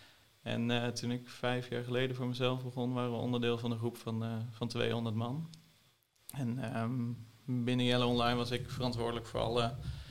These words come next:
analytics implementaties, maar ook de, de trainingen, eh, aan collega's en ook, eh, ook aan klanten. Dat, eh, dat vond ik heel leuk om te doen. Daarnaast was ik ook teamleider van het AdWords team van, eh,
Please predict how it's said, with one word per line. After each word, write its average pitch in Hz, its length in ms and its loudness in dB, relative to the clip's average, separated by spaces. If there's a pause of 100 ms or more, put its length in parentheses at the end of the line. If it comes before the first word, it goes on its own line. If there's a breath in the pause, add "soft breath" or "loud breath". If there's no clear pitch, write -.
(420 loud breath)
analytics 135 520 6
implementaties, 127 1040 4
maar 117 160 2
ook 117 200 -2
de, 113 400 0 (180)
de 113 140 0
trainingen, 117 800 2
eh, 117 340 0
aan 123 220 -2
collega's 123 640 4
en 117 180 0
ook, 110 200 -2
eh, 110 280 0
ook 113 180 -2
aan 117 100 0
klanten. 113 560 -4
Dat, 117 220 -8
eh, 113 180 -2
dat 113 180 -2
vond 120 160 -2
ik 113 80 -6
heel 117 140 2
leuk 123 240 2
om 131 100 -2
te 127 120 -10
doen. 127 320 -2 (760 loud breath)
Daarnaast 120 380 4
was 120 120 2
ik 117 140 -2
ook 123 140 0
teamleider 117 560 2
van 117 160 -2
het 113 180 -8
AdWords 139 380 -2
team 135 320 -2
van, 123 280 0
eh, 123 320 4